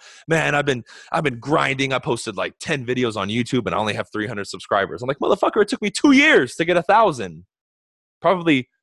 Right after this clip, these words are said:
a hundred or two hundred videos, and you're complaining after putting up ten or twenty? Really?" "Oh, man, I've been doing Facebook Lives for a couple weeks and I only have,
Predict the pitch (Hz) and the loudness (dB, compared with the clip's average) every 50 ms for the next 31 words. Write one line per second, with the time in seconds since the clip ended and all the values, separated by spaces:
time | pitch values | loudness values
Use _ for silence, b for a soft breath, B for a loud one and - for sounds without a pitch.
0 | _ _ _ _ _ - - - - 233 226 190 156 143 127 123 - - - 247 | _ _ _ _ _ -8 -4 0 0 0 2 2 2 2 2 2 2 2 2 2
1 | 196 175 135 117 110 101 104 101 90 87 82 90 104 120 139 156 165 139 - 170 | 2 2 2 0 -2 -2 -4 -4 -4 -6 -8 -8 -8 -8 -6 -6 -6 -4 -2 0
2 | 160 156 151 143 147 - 135 - - 143 131 139 135 - - - 156 151 143 107 | 0 0 0 -2 0 0 0 0 0 0 0 0 0 -2 -2 -2 -4 -2 -2 -2
3 | - - 147 175 262 415 392 - _ _ _ _ _ _ _ _ _ _ - 247 | -4 -2 0 0 0 0 -2 -6 _ _ _ _ _ _ _ _ _ _ 4 8
4 | 440 466 440 370 - - _ _ _ _ _ b b b b 151 160 139 147 147 | 8 10 8 8 6 0 _ _ _ _ _ b b b b -2 0 0 0 0
5 | 143 143 143 147 143 147 139 123 - - 165 160 151 - - 131 - 120 131 139 | 0 0 0 -2 0 -2 -2 -2 -2 0 0 0 2 2 0 0 2 2 4 4
6 | 135 123 117 110 - - - 117 107 101 98 - - 127 110 110 113 123 127 120 | 4 2 0 -2 -4 -4 -2 -2 -2 -2 -2 -2 -4 -4 -4 -4 -2 -2 -2 -2
7 | - 107 98 104 117 113 104 110 98 98 92 | -2 -4 -4 -2 -2 -2 -2 -2 -2 -2 -4